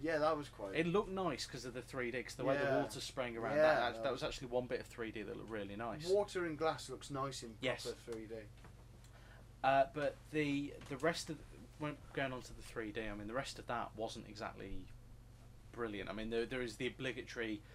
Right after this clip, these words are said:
Speaker 2: stuff flying at the screen.
Speaker 1: Yeah, which happened in
Speaker 2: Sort
Speaker 1: the first
Speaker 2: three D.
Speaker 1: ten minutes. I thought, if it's
Speaker 2: Yeah.
Speaker 1: gonna be two hours of this, this is gonna be awful.
Speaker 2: It,
Speaker 1: But
Speaker 2: there was,
Speaker 1: it,
Speaker 2: was a lot of gimmicky stuff
Speaker 1: it
Speaker 2: like
Speaker 1: sort
Speaker 2: that.
Speaker 1: of, like, started off like that, and then it dropped it for
Speaker 2: Yep.
Speaker 1: a bit, and then just carried on with the film. And then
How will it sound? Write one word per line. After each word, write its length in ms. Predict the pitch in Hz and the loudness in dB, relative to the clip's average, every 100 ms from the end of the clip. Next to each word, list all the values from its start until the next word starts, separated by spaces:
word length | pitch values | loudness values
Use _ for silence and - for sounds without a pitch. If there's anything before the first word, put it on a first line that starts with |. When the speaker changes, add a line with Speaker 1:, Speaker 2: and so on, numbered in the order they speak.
| - | -8
Speaker 2:
stuff 420 | - - - 104 - - | -4 -2 0 -2 -4 -2
flying 380 | 117 113 107 110 | 2 2 0 -2
at 160 | - | -6
the 80 | - | -6
screen. 300 | - 120 110 | -6 -4 0
Speaker 1:
Yeah, 240 | 160 156 151 | 4 4 4
which 180 | 151 | 0
happened 280 | 170 160 147 | 0 0 0
in 60 | 139 | -4
Speaker 2:
Sort 120 | 135 | -4
Speaker 1:
the 60 | 139 | 0
first 180 | 143 135 | 0 0
Speaker 2:
three 80 | - | -2
D. 60 | |
Speaker 1:
ten 120 | 139 131 | -4 -2
minutes. 300 | 131 113 127 | -4 -4 -4
I 100 | 123 | -2
thought, 220 | 135 131 | -2 -4
if 80 | 107 | -2
it's 80 | 104 | 0
Speaker 2:
Yeah. 60 | |
Speaker 1:
gonna 80 | 170 | 0
be 80 | 156 | 0
two 220 | 147 156 | 0 4
hours 240 | 139 120 113 | 4 4 -2
of 60 | 117 | -4
this, 260 | 101 - - | -4 -8 -10
this 160 | 113 | -10
is 60 | - | -10
gonna 140 | 104 90 | -12 -12
be 120 | 92 - | -14 -12
awful. 340 | 107 104 - 95 - | -10 -10 -12 -14 -8
Speaker 2:
It, 60 | |
Speaker 1:
But 100 | 107 | -2
Speaker 2:
there 80 | 127 | 2
was, 100 | 127 | 2
Speaker 1:
it, 60 | 143 | 4
Speaker 2:
was 160 | 127 120 | 2 4
a 40 | |
lot 100 | 113 | 0
of 100 | 110 | 0
gimmicky 380 | 123 107 104 - | 0 -4 -4 -8
stuff 200 | - 120 | -6 -4
Speaker 1:
it 120 | 170 | -2
Speaker 2:
like 80 | - | 2
Speaker 1:
sort 140 | 190 180 | 4 4
Speaker 2:
that. 40 | |
Speaker 1:
of, 40 | 156 | 2
like, 60 | |
started 340 | 139 175 160 156 | 2 4 4 6
off 220 | 160 - | 4 2
like 200 | 101 92 | -4 -4
that, 180 | 95 98 - | -4 -6 -6
and 120 | 113 | -6
then 280 | 110 107 101 113 | -4 -4 -6 -10
it 140 | 117 | -10
dropped 400 | - 127 - - | -4 -6 -6 -8
it 140 | 113 - - | -10 -10 -16
for 100 | - | -4
Speaker 2:
Yep. 140 | 107 113 | -2 0
Speaker 1:
a 40 | |
bit, 80 | 107 | -2
and 120 | 120 | -6
then 120 | 113 104 | -8 -8
just 160 | - | -10
carried 300 | - 113 101 | -8 -6 -6
on 120 | 104 | -6
with 100 | 98 | -8
the 60 | 95 | -12
film. 300 | - 113 110 | -6 -6 -6
And 100 | 120 | -6
then 240 | 127 120 | -6 -6